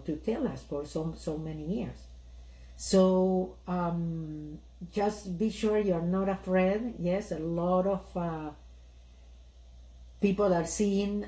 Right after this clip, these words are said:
um, U F Os. Yeah, a lot of people are hearing things, seeing beings that they didn't see before. A lot of people awakening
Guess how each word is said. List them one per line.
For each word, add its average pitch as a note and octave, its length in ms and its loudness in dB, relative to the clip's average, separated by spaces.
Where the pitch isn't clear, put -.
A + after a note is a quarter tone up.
um, C#3+ 760 -6
U E3 200 4
F E3+ 200 0
Os. F#3 500 4
Yeah, E3 320 -6
a C#3+ 180 -6
lot E3 300 -2
of E3 100 -2
people E3+ 360 -2
are C#3 520 -4
hearing F3+ 600 4
things, F#3 540 2
seeing F#3+ 720 2
beings F#3 540 2
that D#3 280 -4
they D3+ 240 -4
didn't D#3+ 320 -4
see F#3 200 2
before. E3+ 460 0
A D#3+ 60 -2
lot E3 220 0
of F3 160 0
people F3 320 -2
awakening F3 800 2